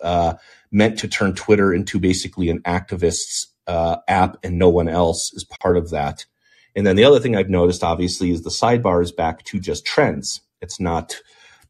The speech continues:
blurbs and news articles adding context in the way that only Nina Jankowicz and C N N reporters want it presented. And so just some thoughts to kind of get you guys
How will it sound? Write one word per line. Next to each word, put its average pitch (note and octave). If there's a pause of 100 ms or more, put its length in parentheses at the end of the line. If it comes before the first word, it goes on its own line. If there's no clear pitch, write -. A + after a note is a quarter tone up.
blurbs C#3
and A2+
news B2+
articles G#2
adding G2
context G#2+
in G2
the F#2
way F#2
that F#2
only G#2
Nina G2
Jankowicz F#2
and E2+
C -
N E2+
N E2+
reporters D#2 (120)
want D#2+
it D2+ (220)
presented. C#2+ (1700)
And A2+
so A#2
just D3+
some D3
thoughts -
to -
kind A2+
of F#2+
get G#2+
you G2
guys F2+